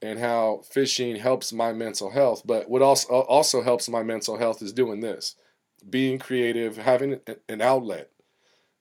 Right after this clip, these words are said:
to, excuse me, woo. Let me, let me take a sip. Oh, here's the Get Made cups, coffee mugs, troutmade dot com.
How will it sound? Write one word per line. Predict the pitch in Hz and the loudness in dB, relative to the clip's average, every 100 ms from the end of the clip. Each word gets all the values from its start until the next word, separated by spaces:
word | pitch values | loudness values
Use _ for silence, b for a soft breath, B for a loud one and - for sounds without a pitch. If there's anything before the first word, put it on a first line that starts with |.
| - | -8
to, | - 123 113 104 - _ _ _ _ _ _ _ _ _ _ _ _ | -2 0 -2 -4 -12 _ _ _ _ _ _ _ _ _ _ _ _
excuse | - 185 214 | -8 -4 -4
me, | 71 - _ _ _ _ - | -6 -16 _ _ _ _ 2
woo. | 359 302 - _ _ _ _ _ _ _ _ _ _ _ _ - - | 2 2 -6 _ _ _ _ _ _ _ _ _ _ _ _ -20 -14
Let | 117 | -12
me, | 117 | -10
let | 117 | -8
me | 127 123 | -6 -2
take | 151 107 | -2 -2
a | |
sip. | - 143 - | -2 -2 0
Oh, | 123 107 92 _ _ - | 0 -2 -4 _ _ -2
here's | 135 123 | 0 0
the | 120 | 0
Get | 117 113 | 0 0
Made | 120 117 | 0 -2
cups, | 101 131 127 - - - _ _ _ _ _ _ _ | 0 0 0 -6 -16 -16 _ _ _ _ _ _ _
coffee | 127 117 131 | 2 2 0
mugs, | 127 131 131 127 - - _ _ _ _ _ _ _ _ _ _ _ | 0 2 2 -2 -8 -12 _ _ _ _ _ _ _ _ _ _ _
troutmade | - 104 107 107 | -2 0 -2 -4
dot | 110 104 | -2 -2
com. | 127 113 117 | -2 -4 -8